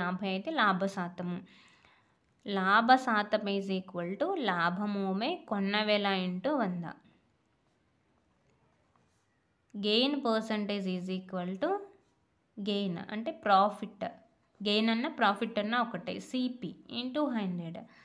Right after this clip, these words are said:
So లాభం ఎంత వచ్చి-, ఎంత వస్తుంది ఇక్కడ? చూడండి, ఫస్ట్ మనం ప్రాఫిట్ తెలుసుకోవాలి. Already మన దగ్గర కొన్న వేల సీపీ అనేది already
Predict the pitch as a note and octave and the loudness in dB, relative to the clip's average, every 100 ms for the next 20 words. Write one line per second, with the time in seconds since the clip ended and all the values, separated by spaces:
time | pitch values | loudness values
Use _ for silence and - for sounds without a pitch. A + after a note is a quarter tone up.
0 | - - _ - - C#4 A#3+ G#3 A3+ B3+ | -20 -20 _ -8 2 4 6 6 6 4
1 | B3 A3+ A#3 A#3 - G#3+ G#3+ G#3 A#3+ A#3 | 2 0 -2 -4 -4 -4 -2 0 0 0
2 | A#3+ A3 G#3 G#3 F#3+ F#3+ F#3 F#3+ - - | 0 0 -2 -4 -2 -2 -2 -4 -8 -20
3 | _ - A#3+ F3+ E3+ F#3 - A3+ A3+ - | _ -4 0 0 -4 -8 -2 -2 -2 -4
4 | B3+ B3 D4 F4 A3+ G3+ A3+ B3 - A3+ | 0 0 -2 0 4 4 2 -4 -2 -2
5 | A3+ - G#3+ A3 B3 E4 C4 A3 A3+ A#3 | -2 -2 2 2 2 0 2 4 6 4
6 | A#3 A3 A3 G#3+ A#3+ F4 - A#3 A#3+ A3 | 4 2 2 0 2 0 4 6 6 4
7 | F3 E3 - C4 C4 D4+ C4+ A#3 B3 A#3 | 2 -2 -4 -4 -2 2 4 4 4 4
8 | G#3 G#3 | 4 2